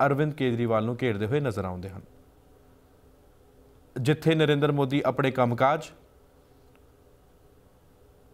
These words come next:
ਆਪਣੇ ਕੀਤੇ ਹੋਏ ਵੱਡੇ decisions ਦਿੱਲੀ ਦੇ ਲੋਕਾਂ ਨੂੰ ਦੱਸਦੇ ਹਨ, ਉੱਥੇ ਹੀ ਅਰਵਿੰਦ ਕੇਜਰੀਵਾਲ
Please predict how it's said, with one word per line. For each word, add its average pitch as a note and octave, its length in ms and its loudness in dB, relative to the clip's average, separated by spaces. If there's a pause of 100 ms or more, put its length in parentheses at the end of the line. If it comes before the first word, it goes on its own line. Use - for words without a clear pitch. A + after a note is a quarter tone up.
(680)
ਆਪਣੇ C#3 540 2 (1040)
ਕੀਤੇ D3 300 2
ਹੋਏ C#3 440 2 (120)
ਵੱਡੇ C3+ 300 2
decisions C3 720 0 (1800)
ਦਿੱਲੀ C3+ 300 2
ਦੇ C#3 100 4
ਲੋਕਾਂ B2+ 260 2
ਨੂੰ C3 100 0
ਦੱਸਦੇ A#2+ 300 0
ਹਨ, D#3+ 140 0
ਉੱਥੇ C#3 180 -2
ਹੀ C3+ 80 2
ਅਰਵਿੰਦ A#2+ 280 2
ਕੇਜਰੀਵਾਲ A#2 560 0